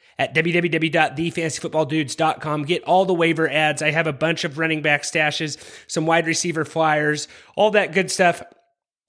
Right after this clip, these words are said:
Only on the newsletter, but you get my little spin here on the podcast and YouTube. So remember, don't be rude, share the dudes, guys.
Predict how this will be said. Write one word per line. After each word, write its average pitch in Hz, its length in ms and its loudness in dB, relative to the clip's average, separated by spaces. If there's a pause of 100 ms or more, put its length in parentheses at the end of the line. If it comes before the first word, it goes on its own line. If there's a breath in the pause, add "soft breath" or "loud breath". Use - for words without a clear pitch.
(220)
Only 151 200 2
on 147 80 0
the 143 80 -2
newsletter, 131 580 -4
but 208 400 2
you 147 100 -8
get 147 200 -2
my 160 100 2
little 151 220 2
spin 151 320 0
here 135 240 0
on 135 160 -2
the 127 100 -2
podcast 127 800 -2
and 135 220 -4
YouTube. 127 500 -6 (300 loud breath)
So - 160 -4
remember, 160 100 4
don't 156 220 0
be 151 100 0
rude, 147 240 0
share 151 540 2 (240 loud breath)
the 135 260 0
dudes, 127 500 -2
guys. 127 440 0